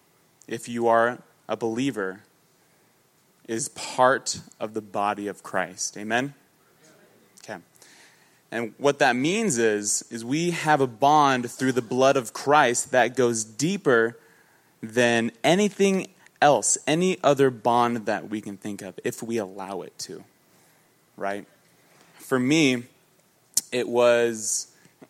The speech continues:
<coughs> excuse me, it was a heart and a mind change when it comes to the body of Christ. I've grown up in church,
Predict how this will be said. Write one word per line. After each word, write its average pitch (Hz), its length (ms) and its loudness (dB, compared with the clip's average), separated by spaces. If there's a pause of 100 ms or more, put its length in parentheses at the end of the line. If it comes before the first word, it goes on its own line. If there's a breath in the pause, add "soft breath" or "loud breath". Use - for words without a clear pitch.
<coughs> 107 540 -10
excuse 110 340 -8
me, 98 120 -10 (380 loud breath)
it 127 80 0
was 123 260 2
a 113 60 2
heart 131 560 0 (180)
and 117 420 -6
a 107 140 -6
mind 107 800 -6 (500)
change - 720 -8 (480)
when 104 120 -12
it 98 60 -12
comes 101 440 -10
to - 60 -16
the 98 80 -12
body 92 320 -14
of 90 100 -20
Christ. - 480 -16 (1300 soft breath)
I've 117 180 -2
grown 120 240 -2
up 123 160 -2
in 123 80 -4
church, - 540 -8